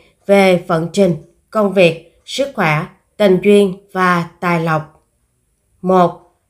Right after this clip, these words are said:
tử vi hàng ngày của tuổi Tý, công việc. Vận trình công việc của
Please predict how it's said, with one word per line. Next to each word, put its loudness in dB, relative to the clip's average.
tử 2
vi 0
hàng 2
ngày 2
của -2
tuổi -2
Tý, -2
công -2
việc. 0
Vận 0
trình 2
công 0
việc -2
của -4